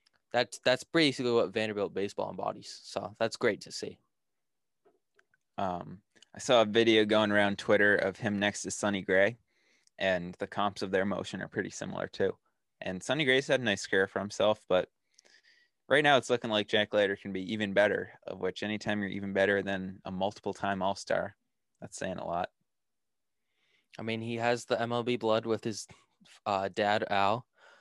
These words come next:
Speaker 1: but from the other side of the mound, and I'd argue he's probably better. I mean,
Speaker 2: Right
Speaker 1: he
Speaker 2: now it's
Speaker 1: doubled his
Speaker 2: looking like
Speaker 1: legs
Speaker 2: it.
Speaker 1: in size from last year. They look very big, and that's pro-, that's where he's generating a lot of his power, along with the compact motion, which is allowing him to just get,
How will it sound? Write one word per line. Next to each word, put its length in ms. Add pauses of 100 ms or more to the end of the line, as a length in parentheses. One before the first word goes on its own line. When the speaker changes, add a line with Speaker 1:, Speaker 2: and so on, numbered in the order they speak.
(600)
Speaker 1:
but 240
from 140
the 100
other 140
side 180
of 60
the 40
mound, 420 (240)
and 360
I'd 240
argue 340
he's 220
probably 320
better. 320 (720)
I 80
mean, 320 (360)
Speaker 2:
Right 80
Speaker 1:
he 60
Speaker 2:
now 20
it's 60
Speaker 1:
doubled 280
his 140
Speaker 2:
looking 60
like 140
Speaker 1:
legs 100
Speaker 2:
it. 60
Speaker 1:
in 40
size 640
from 200
last 360
year. 240 (320)
They 140
look 280
very 400
big, 380 (500)
and 220
that's 180
pro-, 280
that's 200
where 80
he's 120
generating 340
a 60
lot 160
of 60
his 100
power, 360 (460)
along 220
with 160
the 80
compact 500
motion, 400
which 180
is 120
allowing 320
him 160
to 80
just 280
get, 220